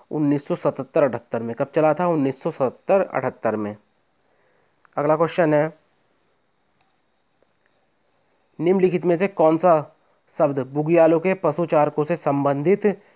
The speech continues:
नहीं है? तो देखिए,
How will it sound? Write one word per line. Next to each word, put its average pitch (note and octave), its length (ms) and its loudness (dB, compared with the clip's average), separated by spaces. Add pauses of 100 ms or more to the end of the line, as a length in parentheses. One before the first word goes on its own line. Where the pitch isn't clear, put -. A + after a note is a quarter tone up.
(160)
नहीं C3+ 500 0
है? A2+ 220 -2 (1600)
तो F3 60 -4
देखिए, F#3+ 360 4